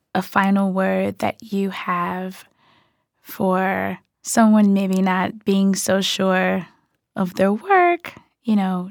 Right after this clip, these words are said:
doubting their work, uh, doubting the whole idea of being a writer right now, doubting being in, in cohort or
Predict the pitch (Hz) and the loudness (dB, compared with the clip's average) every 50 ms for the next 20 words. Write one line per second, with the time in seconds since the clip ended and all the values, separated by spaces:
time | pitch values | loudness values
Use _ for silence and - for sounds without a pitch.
0 | 214 - - 220 214 214 208 202 196 190 190 190 190 202 247 285 294 285 277 269 | -12 -2 2 2 4 4 4 4 2 2 2 2 0 0 0 2 2 2 2 2
1 | 262 262 262 - 320 - - 180 - _ _ _ _ _ - 202 196 202 196 196 | 0 -2 -4 -6 -6 -6 -6 -6 -6 _ _ _ _ _ 2 2 4 4 2 2
2 | 190 190 185 185 202 196 190 - 190 175 170 - - 226 226 233 233 233 226 220 | 0 0 0 0 2 2 2 2 0 -2 -6 -6 -4 -2 2 2 2 2 2 2
3 | 220 220 220 214 - - - - - - - - _ - 214 208 - - 226 220 | 2 0 -2 -4 -6 -12 -20 -20 -20 -20 -20 -12 _ -4 -2 -2 2 4 4 6
4 | 220 220 214 - - 208 202 190 202 208 214 214 214 208 208 208 208 208 - - | 6 6 6 4 2 0 0 2 2 2 2 2 2 2 2 2 0 -2 -4 -10
5 | 214 - 208 202 208 220 - 208 202 202 208 202 196 196 196 190 190 190 190 190 | -6 -2 0 0 0 0 0 0 0 0 2 2 2 2 0 0 0 -2 -4 -6
6 | _ _ _ _ _ _ _ _ _ _ _ 190 - 170 175 170 180 185 190 185 | _ _ _ _ _ _ _ _ _ _ _ -2 0 0 2 2 0 0 -2 -2
7 | 190 180 185 180 175 - - 180 175 175 175 175 - - - 180 175 - - _ | -2 -2 -2 -2 -4 -4 -4 -6 -6 -6 -6 -8 -10 -8 -8 -8 -6 -8 -10 _
8 | _ - - 214 214 208 214 208 202 196 180 180 175 175 170 | _ -2 0 0 2 2 2 2 2 0 0 0 0 -2 -4